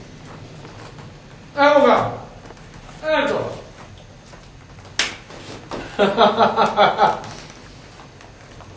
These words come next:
Da se ne bacamo, mislim.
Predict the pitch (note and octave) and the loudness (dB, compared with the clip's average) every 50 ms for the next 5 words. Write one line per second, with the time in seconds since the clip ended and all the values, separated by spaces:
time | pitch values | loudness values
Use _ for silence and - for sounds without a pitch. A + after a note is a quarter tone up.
0 | - - - - - - - - - - - - - - - - - - - - | -20 -20 -20 -20 -20 -20 -20 -20 -20 -20 -20 -20 -20 -20 -20 -20 -20 -20 -20 -20
1 | - - - C3+ D3 D3 D3+ D3+ D3+ D3 D3 D3+ E3 E3 E3 - E3 D#3+ C#3 B2 | -20 -14 -8 -4 -4 -2 -2 -2 0 0 2 6 6 6 6 6 4 2 2 0
2 | B2 A#2+ G#2+ - - B2 | -2 -4 -6 -8 -8 -10